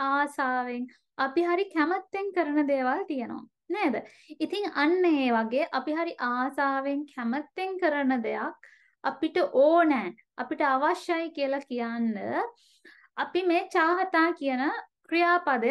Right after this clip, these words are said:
භාවිතා කරනවා. අපි කොහොමද මේ චාහතා කියන, අ, ක්‍රියාපදයෙන් වාක්‍යයක් හදාගන්නේ?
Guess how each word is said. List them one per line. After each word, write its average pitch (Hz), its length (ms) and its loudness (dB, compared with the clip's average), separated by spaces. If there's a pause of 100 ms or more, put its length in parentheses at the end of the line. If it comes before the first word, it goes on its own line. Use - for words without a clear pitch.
භාවිතා 254 680 -2
කරනවා. 254 560 -2 (380)
අපි 294 260 0
කොහොමද 359 420 0
මේ 339 200 -2
චාහතා 294 560 0
කියන, 277 280 -2
අ, 277 340 -8 (180)
ක්‍රියාපදයෙන් 269 760 0
වාක්‍යයක් 247 580 -4
හදාගන්නේ? 233 840 -2